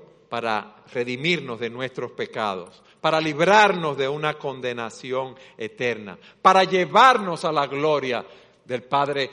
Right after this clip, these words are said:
Celestial. Por eso dice Romanos ocho dieciocho, "Pues tengo por cierto", dice Pablo, "que las aflicciones del tiempo presente no son comparables". Óyeme bien,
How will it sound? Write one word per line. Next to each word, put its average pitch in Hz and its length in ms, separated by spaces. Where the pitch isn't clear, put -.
Celestial. 156 640
Por 143 180
eso 170 240
dice 165 640
Romanos 151 540
ocho 180 240
dieciocho, 160 680
"Pues 196 220
tengo 277 320
por 226 220
cierto", 247 720
dice 226 260
Pablo, 135 440
"que 233 140
las 226 260
aflicciones 240 1200
del 202 320
tiempo 277 480
presente 214 680
no 220 280
son 302 400
comparables". 240 840
Óyeme 254 320
bien, 233 380